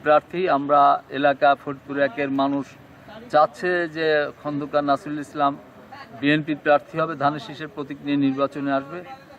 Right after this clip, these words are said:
তাকে যাতে এইখানে বাধাগ্রস্ত করা যায় সেই কারণেই এই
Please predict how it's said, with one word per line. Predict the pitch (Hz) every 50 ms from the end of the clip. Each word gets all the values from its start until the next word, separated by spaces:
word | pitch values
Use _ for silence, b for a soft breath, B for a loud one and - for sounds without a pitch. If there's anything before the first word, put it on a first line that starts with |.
| - - - -
তাকে | 156 160 170 170 185 185
যাতে | 170 170 175 170 - 180 170 170
এইখানে | 165 165 160 143 - 170 165 160 160
বাধাগ্রস্ত | 143 147 147 139 - 170 165 170 180 185 - - -
করা | 175 - 170 151 151 147
যায় | 139 135 143 147 160 - - - - - - - - - -
সেই | - - 196 185
কারণেই | 170 - 175 170 165 160 156 151 147 143 139 139
এই | 135 131 123